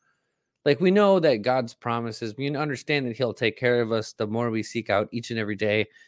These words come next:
and, and just continue to push towards him. I understand that, but just think of what we're leading up to in the years to come. We are leading up to something massive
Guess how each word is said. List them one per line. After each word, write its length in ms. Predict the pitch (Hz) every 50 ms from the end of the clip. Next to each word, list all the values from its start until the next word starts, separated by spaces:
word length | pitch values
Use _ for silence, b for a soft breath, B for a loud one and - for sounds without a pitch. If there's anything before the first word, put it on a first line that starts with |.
| b b b b
and, 320 | - 104 107 104 104 104
and 140 | 92 82 101
just 220 | 110 110 107 - -
continue 360 | - 113 - - 135 131 120
to 100 | 107 101
push 260 | - - 123 117 -
towards 280 | - - 117 107 98 -
him. 260 | - 147 143 120 104 - _ _ _ _ _ _ _ _ _ _ _ _ _ _ _ _ _ _ _ _ _ _ - -
I 100 | 147 151
understand 480 | 135 117 104 - - 151 156 160 147
that, 200 | 113 101 98 _ -
but 180 | 104 104 - b b b b b b b b b b b b _ _ _ _ _ _ _ _ _ _ -
just 220 | - 165 - -
think 200 | - 175 196 190
of 120 | 202 165
what 160 | 147 170 165 143
we're 120 | 139 123
leading 340 | 120 123 123 117 110 104 101
up 180 | 101 98 - -
to 180 | - - - - - _ _ _ _ _ _ _ _ _ _ _ _ _ _ _ _ _ _ _ _ -
in 160 | - 143 139
the 100 | 135 127
years 400 | 120 110 113 117 113 110 98 -
to 120 | - - -
come. 340 | - - 107 85 64 - - _ _ _ _ _ _ _ _ _ _ _ _ _ _ _ _ _ _ _ -
We 120 | - 123 156
are 120 | 185 180
leading 340 | 165 160 160 160 151 139 123
up 160 | 123 123 120 -
to 120 | - 120
something 560 | 113 - - 113 104 98 - 107 101 101 98 95
massive 580 | 98 101 104 104 104 - - - - - -